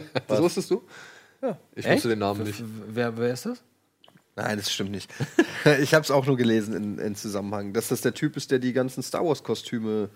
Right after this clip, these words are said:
Speaker 3: Ach, das ist gestorben,
Speaker 2: gemacht hat.
Speaker 3: ne?
Speaker 1: Der ist
Speaker 2: Ja.
Speaker 1: gestorben.
Speaker 3: Ah, ja.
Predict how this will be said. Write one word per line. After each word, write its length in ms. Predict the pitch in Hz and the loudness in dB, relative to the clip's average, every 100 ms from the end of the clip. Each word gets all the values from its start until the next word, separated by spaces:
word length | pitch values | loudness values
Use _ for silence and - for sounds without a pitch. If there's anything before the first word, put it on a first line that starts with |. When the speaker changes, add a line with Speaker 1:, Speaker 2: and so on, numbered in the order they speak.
| - - - - | -20 -18 -14 2
Speaker 3:
Ach, 220 | - 214 | 4 4
das 80 | - | 0
ist 120 | 170 | -2
gestorben, 380 | 180 226 208 120 | 2 6 6 4
Speaker 2:
gemacht 40 | |
hat. 60 | 113 | 2
Speaker 3:
ne? 80 | 226 | 8
Speaker 1:
Der 120 | 151 | 8
ist 80 | 165 | 8
Speaker 2:
Ja. 60 | |
Speaker 1:
gestorben. 480 | 151 - 151 190 247 135 | 2 6 8 8 6 -2
Speaker 3:
Ah, 120 | 139 | 0
ja. 200 | 139 | 0